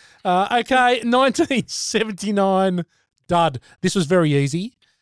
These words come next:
And it's very, it's, it's with a bit of a heavy heart that it's nineteen forty-one.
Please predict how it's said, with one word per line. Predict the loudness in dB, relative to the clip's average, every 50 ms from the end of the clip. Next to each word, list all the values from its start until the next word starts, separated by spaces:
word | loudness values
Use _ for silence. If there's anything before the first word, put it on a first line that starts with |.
| _ _ -8
And | -4 -2 0 0
it's | -2 -2 0
very, | 0 2 2 2 0 -4 -6 -12
it's, | -12 -12 -10
it's | -8 -8 -6 -2 2
with | 2 2 2 0
a | -4
bit | -4 -2 -2
of | 0 0
a | 0
heavy | 0 0 0 0 -2
heart | 0 0 0 0 0 -2 -2 -2
that | -2 -2 -2
it's | 0 -2
nineteen | 0 0 2 2 0 0 -2 -4 -4
forty-one. | -2 0 0 2 2 2 0 0 0 -2 -2 -4